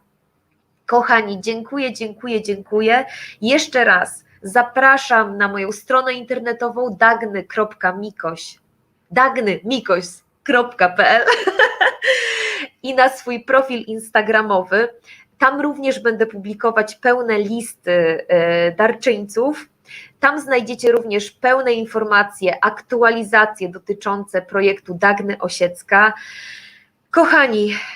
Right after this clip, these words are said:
dziękuję za tego live'a, dziękuję za waszą obecność. Wysyłam wam mnóstwo pozytywnej energii. Mam nadzieję, że zobaczyliście siebie na liście ofiarodawców. Zobaczycie również na tej liście publikowanej przeze mnie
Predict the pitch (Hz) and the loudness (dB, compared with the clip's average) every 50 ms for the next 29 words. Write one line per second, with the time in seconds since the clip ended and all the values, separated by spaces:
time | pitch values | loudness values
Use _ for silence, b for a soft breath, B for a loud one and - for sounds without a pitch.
0 | B B B 202 196 285 285 285 - - 311 302 294 233 269 262 262 240 226 220 | B B B -8 -6 -6 -6 -6 -6 -4 -2 -2 0 0 -2 0 0 -2 0 2
1 | 226 220 208 214 220 - 220 226 220 233 254 262 - - 277 254 247 202 233 220 | 4 4 4 4 2 2 0 0 0 -2 -8 -10 -8 -6 -6 -6 -2 -2 -2 -2
2 | 208 220 208 - - - - 196 185 196 180 180 - - 220 220 220 233 233 - | -2 -4 -4 -2 -4 -4 -4 -2 -2 -2 -2 -2 -4 -6 -4 -2 -2 -2 -4 -8
3 | - - 208 185 233 233 - - 277 269 247 240 220 240 233 233 233 233 247 269 | -10 -10 -8 -6 -6 -8 -6 -4 -2 0 0 0 0 -2 -2 -2 -6 -6 -6 -6
4 | 285 - - _ _ _ 254 247 247 - - 214 208 202 190 185 _ - 220 220 | -8 -8 -10 _ _ _ -4 -4 -4 -6 -6 -6 -6 -6 -10 -14 _ 2 2 2
5 | 214 202 208 196 185 180 185 190 190 b b b b b b b b b b - | 2 0 0 2 2 2 2 0 -4 b b b b b b b b b b -2
6 | 226 226 233 233 233 233 233 233 - 226 233 247 262 269 b b b b b b | -2 2 4 6 6 6 6 4 2 -4 -6 -8 -8 -8 b b b b b b
7 | b _ _ 226 247 254 262 269 269 254 - 262 269 262 254 240 214 233 226 202 | b _ _ 2 4 4 4 4 2 0 2 0 -2 0 0 2 2 2 4 4
8 | 226 220 226 220 220 - 240 240 240 - - - 214 208 - - 233 226 226 214 | 4 4 4 2 2 -2 -8 -10 -10 -10 -10 -10 -8 -8 -4 -6 -4 -2 -2 -2
9 | 208 190 190 202 214 226 220 - - 214 202 202 - - 196 190 180 175 185 208 | 0 0 -2 -2 -2 -6 -8 -4 -2 -2 -2 0 0 -2 0 0 0 2 4 4
10 | 226 247 - - - 285 254 247 220 233 214 208 208 214 - 214 - - 208 202 | 4 4 2 -6 -14 -16 -16 -6 -4 -4 -2 -2 -2 -4 -4 -12 -6 -4 -2 -2
11 | 202 196 196 196 185 185 190 - - - - 190 196 190 - 196 196 196 202 208 | -2 -4 -6 -8 -8 -6 -6 -8 -10 -12 -6 -6 -6 -4 -2 -4 -4 -4 -8 -10
12 | 202 - - 190 - - 175 185 190 180 - 196 185 - 196 196 185 180 180 - | -8 -8 -8 -8 -8 -14 -18 -20 -18 -8 -8 -6 -2 -2 -2 -2 -2 -8 -12 -10
13 | - 185 175 - 196 180 180 175 160 160 | -12 -12 -6 -4 -4 -4 -4 -8 -14 -16